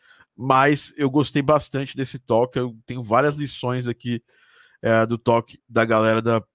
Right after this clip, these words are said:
das, que trabalha na C D Projekt Red, né? Ah, depois,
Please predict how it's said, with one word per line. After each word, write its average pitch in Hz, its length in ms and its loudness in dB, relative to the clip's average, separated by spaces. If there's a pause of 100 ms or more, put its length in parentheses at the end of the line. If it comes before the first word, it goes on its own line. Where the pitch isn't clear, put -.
das, 110 320 -2 (220)
que - 80 -20
trabalha 110 360 0
na 113 80 -6
C - 140 -14
D 113 100 -10
Projekt 110 460 -4
Red, 107 380 0 (200)
né? 110 300 -4 (1040)
Ah, 127 520 4 (1400)
depois, 175 920 0